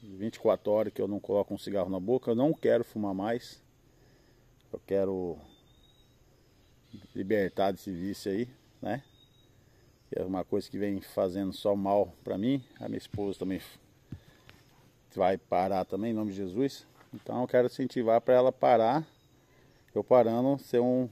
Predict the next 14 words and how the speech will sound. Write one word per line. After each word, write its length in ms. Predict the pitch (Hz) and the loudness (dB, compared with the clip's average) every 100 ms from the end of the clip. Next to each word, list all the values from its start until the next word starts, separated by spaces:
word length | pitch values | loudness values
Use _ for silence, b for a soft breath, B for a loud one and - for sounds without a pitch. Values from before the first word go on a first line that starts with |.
| 110 | -8
um 180 | 113 | -4
exemplo 380 | 113 104 110 113 | -2 -2 -2 -6
pra 160 | 110 113 | -2 2
ela 180 | 104 113 | 2 2
parar 320 | 117 107 101 | 2 2 2
também. 320 | 117 101 82 - _ _ _ _ _ _ _ b b b b b b | 0 -4 -6 -12 _ _ _ _ _ _ _ b b b b b b
Aí 280 | - 160 214 | 4 6 6
nós 160 | 254 277 | 6 6
vamos 240 | 277 285 | 6 4
tá 160 | - 269 | 2 2
mexendo 500 | 285 - 226 226 156 | 2 2 2 4 4
nas 220 | 151 - | 2 2
nossas 300 | 147 - - | -2 -4 -6
pescarias. 580 | - 131 - 127 165 196 | -8 -4 2 4 4 0